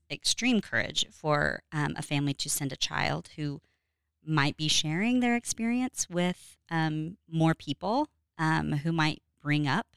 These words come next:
something that the caregiver thought they forgot or would never remember. And so for us as a staff, we know that showing the caregivers the, and, and showing them admiration and you know, commending them for their courage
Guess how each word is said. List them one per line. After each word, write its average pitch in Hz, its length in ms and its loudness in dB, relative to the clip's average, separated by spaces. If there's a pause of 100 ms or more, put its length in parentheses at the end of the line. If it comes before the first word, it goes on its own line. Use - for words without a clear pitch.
(120)
something 196 400 -4
that - 160 -4
the 147 260 0
caregiver 151 500 -2
thought 143 340 -2
they 156 160 -2
forgot 143 640 0
or 135 500 -2
would 135 140 -6
never 135 320 -4
remember. 151 600 0 (720)
And 160 160 2
so 156 280 2
for 156 260 -2
us - 460 2 (320)
as 160 100 2
a 151 80 -2
staff, 170 580 2
we 165 200 0
know 160 160 4
that 151 160 -2
showing 156 560 2 (460)
the 156 60 -14
caregivers 147 580 0
the, - 320 -2 (120)
and, 147 180 -2
and 139 360 2
showing 156 320 2
them 151 100 2
admiration 143 920 0
and 139 460 -2 (200)
you 151 100 -2
know, 131 160 2
commending 156 380 0
them 156 140 2
for 139 140 -6
their 139 160 -4
courage 143 640 -2